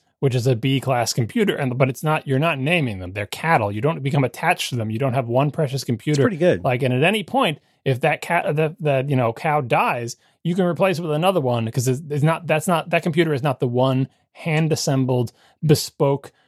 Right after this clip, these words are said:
Speaker 1: computer that if it ever breaks, no one knows how to make an equivalent again because that one had been built up over years by your experts, by them manually, like, tweaking it,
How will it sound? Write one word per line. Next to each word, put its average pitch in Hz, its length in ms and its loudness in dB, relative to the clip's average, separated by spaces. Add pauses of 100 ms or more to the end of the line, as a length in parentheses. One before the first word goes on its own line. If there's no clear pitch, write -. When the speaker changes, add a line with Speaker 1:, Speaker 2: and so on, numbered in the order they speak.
(100)
Speaker 1:
computer 156 420 2
that 123 160 -4
if 117 140 -2
it 139 40 0
ever 143 200 0
breaks, 214 460 -2 (140)
no 139 200 0
one 151 140 0
knows 139 200 0
how 139 80 0
to 131 80 0
make 123 180 0
an 123 60 0
equivalent 107 420 2
again 92 220 -4
because 98 220 -4
that 113 140 4
one 117 100 2
had 117 120 0
been 107 140 0
built 123 240 2
up 127 100 -4
over 117 160 0
years 113 280 0
by 107 120 0
your 107 140 -2
experts, 107 460 -6
by 104 140 0
them 98 260 0
manually, 104 500 0
like, 95 180 -2
tweaking 113 380 -4
it, 117 180 0